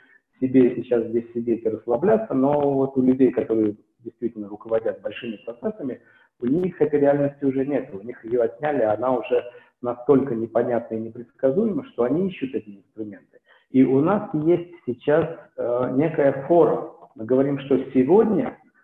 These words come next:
мы можем себе позволить пока, условно говоря, найти ее, пока это еще, то есть, не стало жесткой необходимостью. Вот пока, знаете, этот жареный рак не свистнул, где он там должен был свистнуть.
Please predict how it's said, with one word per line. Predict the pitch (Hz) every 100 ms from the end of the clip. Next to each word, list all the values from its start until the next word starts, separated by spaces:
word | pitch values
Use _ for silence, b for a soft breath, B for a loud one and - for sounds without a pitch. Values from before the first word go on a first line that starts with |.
| b b _
мы | 113 147
можем | 190 170 160 143 -
себе | 135 147 127
позволить | 113 110 117 185 147 - - _ _ _ -
пока, | 104 101 87 - - _ _ _ _ _ _ -
условно | - 120 160 165 135
говоря, | 127 120 143
найти | 131 131 127 123 -
ее, | 196 165 131 107 - - _ _ _ _ _
пока | 131 - 151 151
это | 139 131 131
еще, | 127 - 131
то | 131 123
есть, | -
не | 120 -
стало | - 131 120 113 - 110
жесткой | 131 - 117
необходимостью. | 117 117 120 113 92 - - 90
Вот | _
пока, | - 92 107 101 92
знаете, | 104 117 - 90 87 _ b b b b
этот | - - - _ B B
жареный | 98 120 113 110 110
рак | 127 127
не | 107 101
свистнул, | 107 101 90 82
где | 87
он | 92
там | - 85
должен | 80 80 80
был | 80 _
свистнуть. | - _